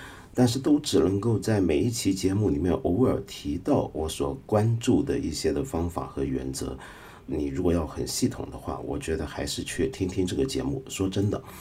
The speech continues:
因为它跟你平常读过的，就你以前读过那些逻辑学原理不一样，很多那些原理啊，说实在话，我在念书的时候，比如说我们读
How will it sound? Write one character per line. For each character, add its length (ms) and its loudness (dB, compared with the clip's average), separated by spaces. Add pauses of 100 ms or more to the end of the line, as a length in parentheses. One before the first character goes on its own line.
(180)
因 160 4
为 240 8 (200)
它 160 2
跟 180 6
你 120 2
平 220 0
常 460 -2
读 160 0
过 240 2
的， 100 0
就 140 2
你 160 4
以 60 2
前 200 -2
读 140 -4
过 220 6
那 120 4
些 240 0
逻 160 2
辑 140 -2
学 160 -2
原 220 2
理 80 0
不 160 0
一 100 0
样， 240 2 (380)
很 260 2
多 180 4
那 160 6
些 320 2
原 300 4
理 200 0
啊， 140 -4 (360)
说 180 2
实 220 0
在 160 0
话， 240 -2
我 200 0
在 140 4
念 240 4
书 180 0
的 80 2
时 120 -2
候， 80 0
比 60 -6
如 40 -2
说 140 2
我 100 0
们 100 -4
读 280 2